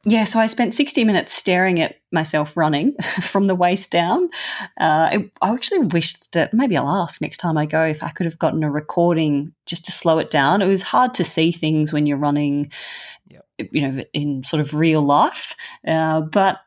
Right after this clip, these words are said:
Speaker 1: it, it was good. It was good to see. Um, it made you concentrate, or made me concentrate anyway, on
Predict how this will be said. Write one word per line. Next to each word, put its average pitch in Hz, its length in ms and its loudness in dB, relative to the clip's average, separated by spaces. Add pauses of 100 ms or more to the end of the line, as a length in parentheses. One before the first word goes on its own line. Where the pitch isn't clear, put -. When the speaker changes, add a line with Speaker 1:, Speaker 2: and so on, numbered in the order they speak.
Speaker 1:
it, - 300 -8 (260)
it 403 140 -6
was 427 140 -4
good. 415 200 0
It 294 60 2
was 226 140 2
good 233 180 0
to 226 100 -2
see. 208 480 2 (120)
Um, 165 520 0
it 196 220 -8
made 214 260 4
you 233 80 2
concentrate, 175 580 0
or 156 100 2
made 160 240 2
me 160 100 0
concentrate 165 600 -4
anyway, 151 540 0
on 147 360 -2